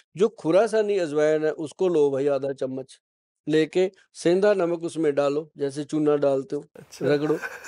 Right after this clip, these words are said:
Speaker 1: चुटकी बजाओ,
Speaker 2: हाँ।
Speaker 1: उसको रखो मुंह में।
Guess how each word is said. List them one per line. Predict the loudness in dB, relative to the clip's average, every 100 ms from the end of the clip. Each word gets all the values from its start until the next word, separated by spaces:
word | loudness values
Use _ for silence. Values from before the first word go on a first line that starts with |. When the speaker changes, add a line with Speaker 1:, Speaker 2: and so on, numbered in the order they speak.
| -20 -20 -20 _ -20 -20 -8 -8 -8 0
Speaker 1:
चुटकी | 0 2 -2
बजाओ, | 0 2 2
Speaker 2:
हाँ। | -2 0 0 2 -2
Speaker 1:
उसको | 0 0
रखो | 0 -2 -8
मुंह | -6 -8
में। | -8